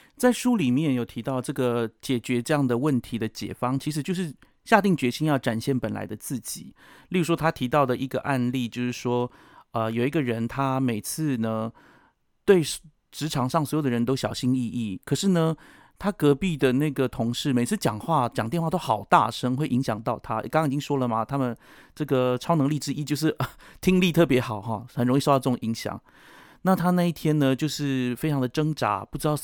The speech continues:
怎么样说比较好。结果等到说了以后呢，他发现其实他的同事也能够接受他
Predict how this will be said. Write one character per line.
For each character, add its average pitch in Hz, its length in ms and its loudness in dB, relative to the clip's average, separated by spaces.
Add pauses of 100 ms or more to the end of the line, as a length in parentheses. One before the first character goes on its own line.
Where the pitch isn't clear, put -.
(100)
怎 - 140 -4
么 117 80 0
样 135 140 0
说 123 220 0
比 107 120 -6
较 104 220 -4
好。 85 260 -10 (260)
结 240 120 2
果 254 80 6
等 135 160 4
到 180 100 6
说 185 180 4
了 160 140 4
以 113 160 -4
后 165 220 2
呢， 127 280 2 (260)
他 202 120 2
发 214 100 6
现 214 140 4
其 175 140 -4
实 165 120 -4
他 175 120 0
的 175 80 0
同 120 220 -2
事 170 180 -4
也 120 200 2
能 113 160 0
够 185 140 2
接 170 220 0
受 156 200 2
他 139 360 -2